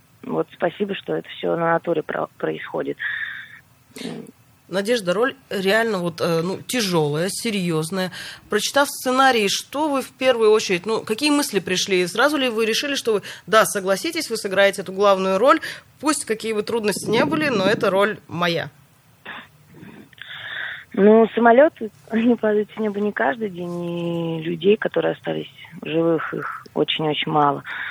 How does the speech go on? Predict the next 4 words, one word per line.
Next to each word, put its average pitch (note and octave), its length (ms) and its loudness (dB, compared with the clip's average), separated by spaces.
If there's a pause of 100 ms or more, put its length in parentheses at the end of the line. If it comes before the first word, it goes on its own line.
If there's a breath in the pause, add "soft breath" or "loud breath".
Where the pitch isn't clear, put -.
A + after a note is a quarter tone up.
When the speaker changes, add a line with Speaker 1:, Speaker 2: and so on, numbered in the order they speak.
(380 loud breath)
Speaker 1:
Э, D#3 720 4 (400)
я E3 680 6 (1160)
подумала, F#3+ 460 6
что F3+ 580 2